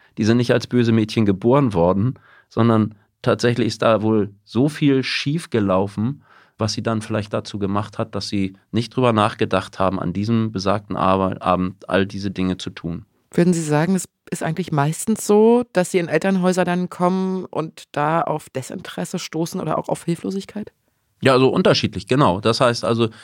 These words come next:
Speaker 1: die unterschiedlichsten Dinge spielen da eine Rolle. Wie Sie schon sagten, Hilflosigkeit, überfordert, tatsächlich auch Desinteresse.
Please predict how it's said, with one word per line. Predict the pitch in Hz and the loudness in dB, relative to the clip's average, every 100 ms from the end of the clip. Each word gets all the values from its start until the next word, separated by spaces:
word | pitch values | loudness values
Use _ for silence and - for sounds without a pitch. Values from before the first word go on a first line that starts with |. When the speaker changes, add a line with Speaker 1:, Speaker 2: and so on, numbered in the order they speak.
| - | -12
Speaker 1:
die | - | -6
unterschiedlichsten | - 175 - 160 151 - 147 | -2 -2 0 -2 -2 -4 -4
Dinge | 165 131 | 0 0
spielen | - 107 98 | 0 -2 0
da | 95 | 0
eine | 92 | 0
Rolle. | 90 90 87 95 - - | -2 -2 -2 -4 -10 -2
Wie | 107 | 0
Sie | 120 | 0
schon | 123 123 | -2 -2
sagten, | 120 120 85 | -2 -2 -8
Hilflosigkeit, | 90 117 117 135 135 127 139 127 - - | 2 2 4 0 0 -4 0 0 -2 0
überfordert, | 120 123 - 131 127 123 127 - _ - - - - - | 2 2 2 2 2 2 -2 -10 _ -20 -20 -20 -20 -10
tatsächlich | 101 92 104 104 98 | -6 -2 0 0 -4
auch | - 92 82 _ _ | -2 -2 -2 _ _
Desinteresse. | 101 90 110 117 - 135 147 139 | -8 -2 -2 -2 -2 -2 0 -2